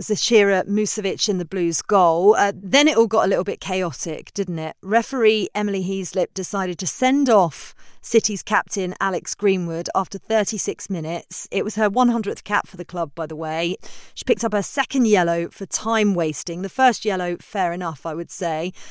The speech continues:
Uh, she was booed, this is the referee, not Alex Greenwood, booed wildly, then showed a further three yellow cards for dissent to Greenwood's City teammates Chloe Kelly, Leah Alexandri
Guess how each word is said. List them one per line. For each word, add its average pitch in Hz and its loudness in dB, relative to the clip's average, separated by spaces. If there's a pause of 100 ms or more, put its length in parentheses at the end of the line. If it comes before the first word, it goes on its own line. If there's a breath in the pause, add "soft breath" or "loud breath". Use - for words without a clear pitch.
(180 loud breath)
Uh, 196 4
she - 0
was 196 0
booed, 269 4 (300)
this - -6
is 180 -8
the 185 -4
referee, 185 0
not 196 -2
Alex 165 -2
Greenwood, 180 -6 (220)
booed 240 4
wildly, 190 2 (480 loud breath)
then 254 6
showed 226 6
a 220 0
further 220 0
three 262 -2
yellow 202 2
cards 190 -2
for - -12
dissent 185 -2 (220)
to 190 -2 (200)
Greenwood's 190 2
City 202 -2
teammates 175 -2
Chloe 185 -2
Kelly, 180 -2 (480 loud breath)
Leah 233 2
Alexandri 226 0